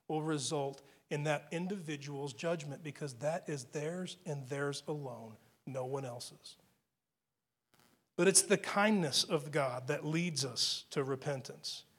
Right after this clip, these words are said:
That's changed the way that I pray. It's changed the way that I, I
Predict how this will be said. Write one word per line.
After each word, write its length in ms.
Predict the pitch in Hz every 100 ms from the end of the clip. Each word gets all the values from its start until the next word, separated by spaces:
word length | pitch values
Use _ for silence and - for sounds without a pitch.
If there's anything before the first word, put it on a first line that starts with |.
| _ _ _ _ _ _ _
That's 180 | 175 -
changed 560 | - 220 233 220 160 196
the 140 | 175
way 220 | 170 196
that 120 | 180
I 140 | 165 147
pray. 440 | - 202 190 131
It's 120 | 135
changed 380 | - - 185 175
the 80 | 180
way 160 | 170 175
that 160 | 160
I, 180 | 139 123 - - - -
I 220 | 135 127